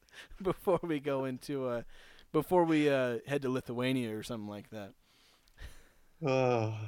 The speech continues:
Speaker 2: it's s-, somewhere. I don't know. <sighs>
Speaker 1: Yeah. But, yeah,
Speaker 2: All
Speaker 1: y-, y-,
Speaker 2: riled up.
Speaker 1: Yeah, well,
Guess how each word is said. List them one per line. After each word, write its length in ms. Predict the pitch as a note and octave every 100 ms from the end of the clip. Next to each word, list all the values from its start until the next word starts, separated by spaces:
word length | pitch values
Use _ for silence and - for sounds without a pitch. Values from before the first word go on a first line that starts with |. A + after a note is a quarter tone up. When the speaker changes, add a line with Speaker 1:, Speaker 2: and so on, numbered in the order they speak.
| G#2+ A#2+
Speaker 2:
it's 300 | A2+ - -
s-, 140 | C#3 A2
somewhere. 600 | D3+ C#3 B2+ G#2+ G#2 G#2+
I 100 | B2
don't 180 | B2+ G2+
know. 280 | G2+ G2+ A2 - _ _ _ _ _ _ _ _ _ _ -
<sighs> 20 |
Speaker 1:
Yeah. 260 | E3 C#3 G#2+ F2 F2+ E2+ - _ _ _ _ _ _ _
But, 360 | B2 B2 A#2+ G#2+ A#2+
yeah, 220 | C3 B2+
Speaker 2:
All 120 | -
Speaker 1:
y-, 80 | C3
y-, 80 | B2+
Speaker 2:
riled 280 | F#2 F#2 F2
up. 220 | E2+ E2+ - _ _ _ _ _ _ _ _
Speaker 1:
Yeah, 140 | - A2
well, 320 | A#2+ B2+ A#2+